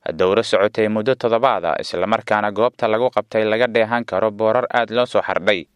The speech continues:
ayaa waxaa wilaayada Islaamiga ah ee Jubbada Dhexe ay u soo xirtay beesha Cawlyahan ee dega deegaano badan oo ka mid ah wilaayadaasi.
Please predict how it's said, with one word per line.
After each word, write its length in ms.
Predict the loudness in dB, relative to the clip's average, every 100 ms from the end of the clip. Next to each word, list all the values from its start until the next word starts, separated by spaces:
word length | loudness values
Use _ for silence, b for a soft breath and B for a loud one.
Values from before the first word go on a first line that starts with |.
| _ 0
ayaa 220 | 2 4
waxaa 280 | 2 2 0
wilaayada 400 | 2 2 2 0
Islaamiga 600 | -2 -2 0 0 2 2 2
ah 20 | 2
ee 160 | 0 0
Jubbada 340 | 0 2 2
Dhexe 280 | 0 0 2
ay 120 | 2
u 80 | -2
soo 180 | 0 0
xirtay 360 | 0 -2 0 -2 _ _ _
beesha 400 | -4 -2 0 0
Cawlyahan 580 | 0 2 0 0 -2 -4 -2
ee 140 | -2
dega 300 | 0 2 0
deegaano 420 | 0 0 0 -2 -2
badan 280 | 0 0
oo 120 | -2 -2
ka 140 | -2
mid 180 | -2 0
ah 120 | 0
wilaayadaasi. 680 | 0 2 2 2 0 0